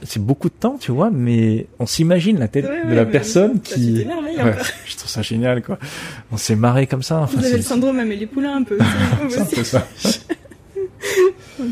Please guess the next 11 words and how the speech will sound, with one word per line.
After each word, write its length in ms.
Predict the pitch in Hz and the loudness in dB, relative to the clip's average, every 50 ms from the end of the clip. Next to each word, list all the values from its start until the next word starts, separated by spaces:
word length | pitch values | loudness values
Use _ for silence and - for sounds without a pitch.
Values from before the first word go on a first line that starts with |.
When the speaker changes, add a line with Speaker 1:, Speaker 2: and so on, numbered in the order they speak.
| 233 254 247 | -4 -4 -2
Speaker 2:
On 40 | 233 | -4
est 60 | 233 | -4
pareil. 360 | 220 247 233 226 226 226 233 - 294 262 - - 220 - - - - - - - | -4 -4 -4 -4 -4 -4 0 0 0 0 -2 -4 -14 -14 -14 -20 -20 -20 -20 -14
C'est 140 | - - 240 | -8 -6 -4
un 60 | 220 | -2
bébé 220 | 208 208 190 208 | 0 0 0 0
chauve-souris ? 440 | 214 - 220 196 - - 214 240 349 480 523 | -2 -2 -2 -6 -4 -4 -2 0 0 0 0
Speaker 1:
C'est 80 | - | 0
une 40 | 104 - | -4 -6
chauve-souris, 420 | - 101 95 - - 170 285 370 | -6 -10 -10 -6 -4 -2 -2 -2
ça ? 140 | - - | -4 -6